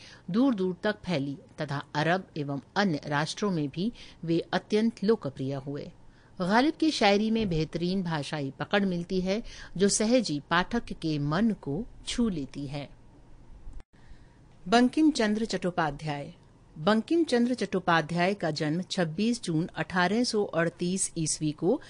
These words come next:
पश्चिम बंगाल के चौबीस परगना जिले के कांठलपाड़ा गांव में हुआ था।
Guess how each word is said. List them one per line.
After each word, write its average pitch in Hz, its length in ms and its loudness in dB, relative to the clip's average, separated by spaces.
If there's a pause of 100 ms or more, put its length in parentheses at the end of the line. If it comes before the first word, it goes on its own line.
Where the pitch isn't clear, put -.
(360)
पश्चिम 254 380 4
बंगाल 165 440 2
के 202 200 0 (120)
चौबीस 196 480 2
परगना 165 500 0
जिले 151 340 -2
के 175 260 -2 (340)
कांठलपाड़ा 202 800 4
गांव 151 300 0
में 151 160 0
हुआ 165 280 -2
था। 156 200 -6